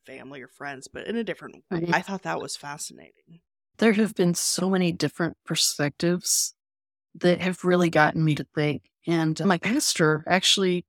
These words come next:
Speaker 2: I think it was the week before last, but he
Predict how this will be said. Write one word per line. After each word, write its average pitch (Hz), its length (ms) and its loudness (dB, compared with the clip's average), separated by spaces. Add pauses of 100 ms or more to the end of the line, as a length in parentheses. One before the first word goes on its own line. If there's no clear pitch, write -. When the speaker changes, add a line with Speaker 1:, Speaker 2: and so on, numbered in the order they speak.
Speaker 2:
I 170 100 0
think 202 160 2
it 202 80 2
was 175 280 0
the 165 100 0
week 175 240 2
before 175 420 -2
last, 151 580 2 (320)
but 190 300 2
he 220 500 -4